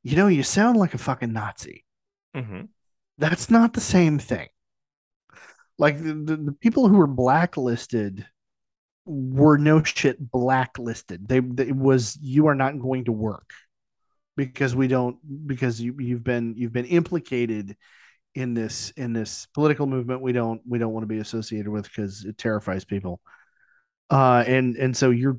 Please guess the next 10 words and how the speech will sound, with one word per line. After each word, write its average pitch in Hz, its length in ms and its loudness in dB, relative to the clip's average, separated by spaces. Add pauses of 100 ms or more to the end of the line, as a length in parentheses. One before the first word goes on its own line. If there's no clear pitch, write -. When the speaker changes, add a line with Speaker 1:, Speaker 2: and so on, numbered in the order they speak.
Speaker 1:
you're 131 180 -2
not 120 320 -4
gonna, 117 140 -4
we're 135 180 -4
gonna 139 160 0
starve 123 400 0
you 101 140 -10
to - 120 -20
death." - 380 -14 (1600)
That, 156 480 2